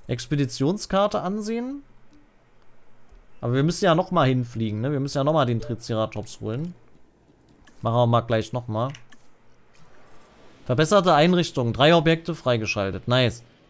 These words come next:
Die mittelgroße Einrichtung. Ah, das ist ja nice. Ich mach mal noch so eine paläomedizinische Anlage. Ich glaube, das ist auch wichtig. Nicht, dass uns die Dinos hier krank werden und wir dann keine haben, damit, wenn wir die erst bauen müssen.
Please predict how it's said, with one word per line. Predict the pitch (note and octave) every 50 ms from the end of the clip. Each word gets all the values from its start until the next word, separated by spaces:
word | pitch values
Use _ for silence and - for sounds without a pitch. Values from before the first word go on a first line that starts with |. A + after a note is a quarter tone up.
| _ _ _ -
Die | A2+
mittelgroße | C#3 F3+ B3 B3+ F3+ C#3+ C3 C3 C3 A#2+ B2 A#2
Einrichtung. | E2+ G2+ G#2 G#2 G#2 G#2 - - - G2+ G2 G2+ -
Ah, | F#3 A3
das | A3 G3
ist | F3 F3+ D#3+ E3+
ja | D#3 D3
nice. | C3 A#2 G#2+ G#2 F#2+ - - - - - - - - - _ _ _ _ _ _ _ _ _ _ - - - - - -
Ich | B2 -
mach | D3+ F3 F3+ F3+
mal | G#3 G#3 G3+
noch | G3+ F#3+
so | - - F#3+
eine | F3+ E3
paläomedizinische | C3+ - C#3+ D3 D#3+ F#3 F#3+ F#3 F3 E3 E3 D#3 D3+ D#3 D3 D3+ D3 D3 - - D#3+ D#3 D#3 C#3+ C#3+ C#3
Anlage. | A#2+ C3 D3+ C#3+ A#2+ G#2+ G#2+ G#2+ G#2+ G#2+ G#2+ G#2+ - - _ - - - - - - - - -
Ich | - - -
glaube, | C#3 C#3 D3+ D#3+ D#3+
das | C#3+ C#3+ C3+
ist | C3+ B2 -
auch | - C3 B2 A2+
wichtig. | A2 G#2+ - - A2+ G#2 - - - - - - - - - - - - - - - - - - - - - - - - - - - - -
Nicht, | C3 A#2+ - -
dass | C#3+ C3+ -
uns | D3+ C#3+ C3+ -
die | - D3 B2
Dinos | B2+ D3+ D#3 D#3 D3+ C#3+ -
hier | D3 C#3+
krank | C3+ - B2+ C3+ D3+ D#3+ D#3+
werden | C3+ B2+ B2+ B2+ C3+ D#3+ F3+ F#3 - - - - - - - - - - - - -
und | B2+ B2+ B2 A#2+
wir | C3+ C3
dann | A#2+ C3 B2+ B2+
keine | A2+ C3+ C3 B2+ B2+ B2+
haben, | A#2+ B2+ C#3+ C#3+ B2+
damit, | A#2 A2+ A2+ -
wenn | A2 A2+
wir | A#2
die | A2+ B2
erst | A#2+ A2+ A2 - -
bauen | - A#2 B2+ C#3 B2+
müssen. | A2+ A2 A2 - C#3+ C#3+ D3+